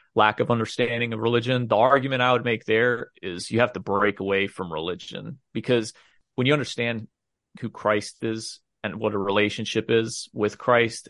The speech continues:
it's not religious, but it's a relationship. And the distinction is, you know, religion is inside a religious institutions, you know, uh, like a, like a hierarchy of, uh, religious institutions, but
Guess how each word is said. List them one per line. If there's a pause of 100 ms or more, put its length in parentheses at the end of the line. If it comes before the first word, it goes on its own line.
it's
not
religious,
but
it's
a
relationship.
And
the
distinction
is,
you
know,
religion
is
inside
a
religious
institutions, (400)
you
know, (400)
uh,
like
a,
like
a
hierarchy
of,
uh,
religious
institutions,
but